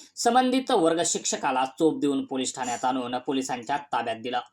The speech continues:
संगमनेर शहर पोलीस ठाण्यात वर्ग शिक्षक बाळशीराम यशवंतराव बांबळे, राहणार डोळासने, तालुका संगमनेर, जिल्हा अहमदनगर याच्या विरुद्ध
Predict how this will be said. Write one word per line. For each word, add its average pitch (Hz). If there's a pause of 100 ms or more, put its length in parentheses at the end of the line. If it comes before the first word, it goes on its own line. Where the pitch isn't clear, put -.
(580)
संगमनेर 135
शहर 131
पोलीस 135
ठाण्यात 143
वर्ग 139
शिक्षक 143
बाळशीराम 143
यशवंतराव 143
बांबळे, 135 (300)
राहणार 147
डोळासने, 139
तालुका 147
संगमनेर, 156
जिल्हा 143
अहमदनगर 143 (300)
याच्या 180
विरुद्ध 165